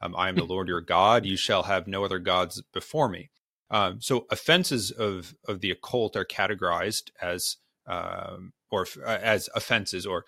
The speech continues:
you know, the occult are ca-, is categorized as offenses against the first commandment. So worshiping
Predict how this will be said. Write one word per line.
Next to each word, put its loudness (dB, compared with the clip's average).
you -4
know, -4
the 4
occult 4
are 4
ca-, -8
is -4
categorized -4
as -12
offenses -12
against -10
the -20
first -8
commandment. -2
So -4
worshiping 0